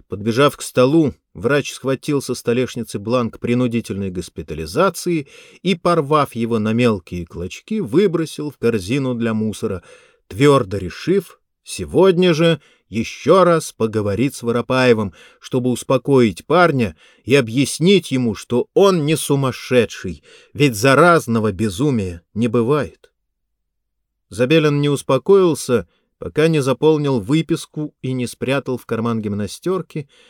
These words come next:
довольно похлопав себя по груди. «О, так-то оно лучше будет».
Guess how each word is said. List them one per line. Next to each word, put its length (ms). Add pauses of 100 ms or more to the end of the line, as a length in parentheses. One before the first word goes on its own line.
(220)
довольно 640
похлопав 720
себя 300
по 140
груди. 600 (840)
«О, 400 (380)
так-то 560
оно 380
лучше 500
будет». 760